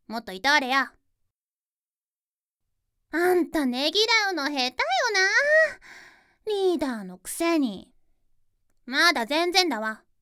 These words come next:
あんたより足腰丈夫だわ。どさくさに紛れて足触ってんじゃねえぞ、エロ坊主。ほんと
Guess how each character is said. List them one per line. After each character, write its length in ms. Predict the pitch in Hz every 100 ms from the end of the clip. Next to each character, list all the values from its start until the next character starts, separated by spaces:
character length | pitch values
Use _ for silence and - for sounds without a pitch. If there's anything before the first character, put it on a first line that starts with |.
| _ _ _
あ 80 | 277
ん 20 | 523 440
た 60 |
よ 40 | 262
り 80 |
足 200 | 180 262 -
腰 200 | 480 277
丈 120 | 415 453
夫 100 | 480
だ 120 | 208
わ。 160 | - _ _ _ _ _ _ _ _ _ _ _ _ _ -
ど 140 | 190
さ 160 | 220 240
く 80 |
さ 160 | - 285
に 100 | 311
紛 260 | 311 311 392
れ 120 | 427
て 80 | 220
足 280 | 208 440
触 240 | 480 233 285
っ 40 |
て 40 | 466 262 539
ん 40 |
じ 60 | 262
ゃ 60 |
ね 140 | 202 320 539
え 40 |
ぞ、 100 | 220 190
エ 80 |
ロ 120 | 226 247
坊 160 | 311
主。 80 |
ほ 40 |
ん 20 |
と 40 | 320